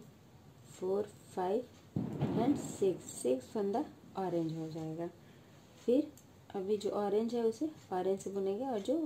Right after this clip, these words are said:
white है उसे white से बुन लेंगे। अब देखिए friends, वाइट, orange को ऑरेंज, white, एक फंदा white को छोड़कर पूरा white बुनना है, यानी यहाँ पर three, six and seven,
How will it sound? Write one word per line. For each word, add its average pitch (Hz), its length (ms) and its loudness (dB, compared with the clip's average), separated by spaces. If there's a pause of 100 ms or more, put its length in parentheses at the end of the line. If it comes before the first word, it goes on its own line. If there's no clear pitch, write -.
(140)
white 202 280 2
है 247 100 -2
उसे 247 240 -2 (260)
white 185 220 2
से 277 160 0
बुन 190 300 2
लेंगे। 175 360 2 (1400)
अब 214 140 6
देखिए 226 220 6
friends, 254 340 2 (420)
वाइट, 220 320 8
orange 226 300 6
को 226 120 2
ऑरेंज, 233 320 8
white, 214 380 4
एक 226 200 4
फंदा 202 260 2
white 196 200 2
को 185 120 2
छोड़कर 180 420 -2 (140)
पूरा 180 180 0
white 175 260 0
बुनना 175 240 2
है, 196 140 2
यानी 196 280 2
यहाँ 202 120 0
पर 202 240 -4
three, 214 260 2
six - 340 -2 (100)
and 202 180 0
seven, 175 300 0